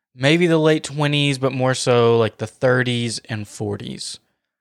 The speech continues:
The business had done pretty well after Snow White, but then Pinocchio really didn't do well. Fantasia really didn't do well. The war was picking up in Europe,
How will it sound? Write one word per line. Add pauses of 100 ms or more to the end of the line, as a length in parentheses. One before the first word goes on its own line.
(160)
The
business
had
done
pretty
well
after
Snow
White,
but
then
Pinocchio
really
didn't
do
well. (240)
Fantasia
really
didn't
do
well. (360)
The
war
was
picking
up
in
Europe,